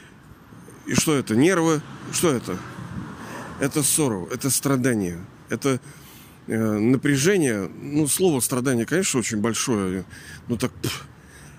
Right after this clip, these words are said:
это как деньги, да? Они могут быть три копейки, могут быть миллион, но слово-то одно.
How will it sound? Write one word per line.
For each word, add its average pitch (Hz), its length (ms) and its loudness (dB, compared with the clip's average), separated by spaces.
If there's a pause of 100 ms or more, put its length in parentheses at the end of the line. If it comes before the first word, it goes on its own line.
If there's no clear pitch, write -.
(240)
это 107 160 -4
как 139 220 0
деньги, 104 380 0
да? 120 220 0
Они 117 160 4
могут 120 280 2
быть 120 180 -2
три 127 160 -2
копейки, 135 460 -2
могут 131 300 2
быть 127 200 -6
миллион, 147 400 4
но 110 80 0
слово-то 113 500 0
одно. 143 300 2